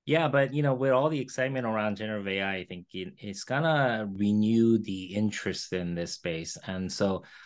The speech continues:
I think it will give, you know, it's, it's a perfect time to reevaluate, revamp A I education. But to your point, you're right. I mean, you have to strike a balance between, you know, not being too vendor specific, but at the same time,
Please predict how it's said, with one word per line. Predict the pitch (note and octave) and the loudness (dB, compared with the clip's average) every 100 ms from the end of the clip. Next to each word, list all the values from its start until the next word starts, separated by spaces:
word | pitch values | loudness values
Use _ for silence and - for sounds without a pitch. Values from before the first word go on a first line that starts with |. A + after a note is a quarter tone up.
| - | -4
I | G#2+ | 2
think | C#3+ D3 | 4 6
it | |
will | A#2 A2 | 6 4
give, | A2 A2 G#2+ G2 - | 4 4 4 2 -6
you | - G#2 | -8 -4
know, | G2 | -2
it's, | F#2 F2+ | -2 -4
it's | - - | -4 -2
a | |
perfect | A2 - F3 F3+ | 2 2 2 -2
time | - A#2+ | 0 -2
to | - | 0
reevaluate, | G#2 F#2+ F2+ F2 F2+ F2+ F2 E2 | -2 0 -2 -2 -2 -2 -2 -4
revamp | E2+ E2 E2+ E2+ - - _ _ | -8 -6 -6 -6 -10 -20 _ _
A | F#2+ | -4
I | F#2 | -2
education. | F2+ - - F2+ - D#2+ D#2 _ _ - | -2 -6 -8 -8 -6 -8 -10 _ _ 0
But | G2 F#2+ | 0 0
to | - A2 | 0 0
your | |
point, | G2+ C3 B2+ G2+ F#2 | 2 4 4 2 -2
you're | G#2+ G2+ | -2 2
right. | G#2+ F#2+ | 2 2
I | |
mean, | G2 G2 F#2+ - - | 0 0 -2 -6 -8
you | A2 | -4
have | G#2+ B2+ | -2 0
to | |
strike | - A#2+ - | 2 0 0
a | |
balance | G2 G2 G2+ G2 | 0 2 2 0
between, | G2 - G2 F#2+ | -6 -4 -2 0
you | G2 | 0
know, | F#2 | 0
not | G2 G2 | -2 -2
being | G#2 G2+ - | 0 -2 -2
too | - G#2 | -2 -2
vendor | F2+ F#2 | -2 -4
specific, | G2+ - - - - D#3 | -6 -6 -8 -6 -6 -2
but | - G#2+ - - _ _ - | 4 4 2 -12 _ _ -10
at | - | -6
the | |
same | - G#2 G2+ | -2 0 0
time, | G2 G#2 G2 F#2 | 2 2 2 0